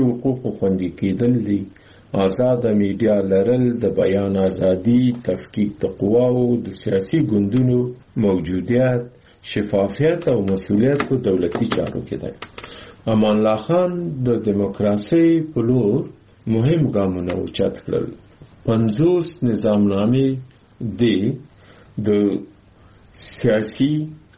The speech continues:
ټولنیز او اقتصادي چارو د تنظیم دپاره یې طرحې کړې. تقریباً شل دولتي نشرات، همدغسې شخصي جراید او اخبارونه هم چلیدل.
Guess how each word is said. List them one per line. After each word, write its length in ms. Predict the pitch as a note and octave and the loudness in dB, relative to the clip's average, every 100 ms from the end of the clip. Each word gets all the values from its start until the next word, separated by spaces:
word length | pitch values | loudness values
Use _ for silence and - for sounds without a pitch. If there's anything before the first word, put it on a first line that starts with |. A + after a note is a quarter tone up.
| - | -2
ټولنیز 680 | A2 G2 G2 A2 D3 C#3 - - C3 G#2+ | 0 0 0 2 2 0 -4 -8 -4 0
او 100 | G2+ F#2+ - - | 2 2 -2 -2
اقتصادي 840 | G#2 - G#2+ G#2 G2 G2+ G#2 C#3+ D3 D3 - G#3 - - B2+ | -4 -2 -4 -2 0 0 2 0 0 -4 -12 -14 -10 -8 -4
چارو 440 | - C#3 D3 C#3 C3+ C3 | 0 2 4 4 2 2
د 140 | G#2+ - | 0 0
تنظیم 420 | G2 G2+ C3+ D3+ C3+ | 0 2 2 2 2
دپاره 420 | B2 C3 B2+ B2+ B2 | 0 2 2 2 0
یې 80 | B2 B2 | 0 0
طرحې 300 | C#3+ C#3+ C#3 C3 | -2 2 0 0
کړې. 240 | B2 B2+ B2 B2+ - - - - | 0 2 2 -2 -12 -20 -8 -6
تقریباً 440 | A#2+ - D3+ C3 A#2 G#2 - | -4 0 2 2 0 -2 -4
شل 240 | - D3 C3+ | -2 0 0
دولتي 440 | A#2+ A2+ A2 G#2+ D3 C3 | 2 2 0 0 0 2
نشرات، 500 | A2+ - G#2+ A2 B2 - - - - | 0 -2 0 0 -2 -6 -20 -20 -2
همدغسې 600 | D3 D#3 C#3+ G#2 G2 A2 G2+ - | 0 2 0 -2 -2 -2 -2 -4
شخصي 340 | - G2 - A#2 G2+ | -4 -4 -2 -2 0
جراید 480 | G#2+ G#2 G#2 A2+ A2 - - - - | 0 2 2 2 -2 -8 -20 -12 -2
او 80 | F#2 F#2 G2+ - | 0 2 -2 -4
اخبارونه 540 | - - G#2 G#2+ G#2 G2 G2 | -6 -2 0 2 0 0 0
هم 120 | A2 G2+ - | -2 -2 -2
چلیدل. 500 | G2+ F#2 G2 G#2 | -2 0 0 0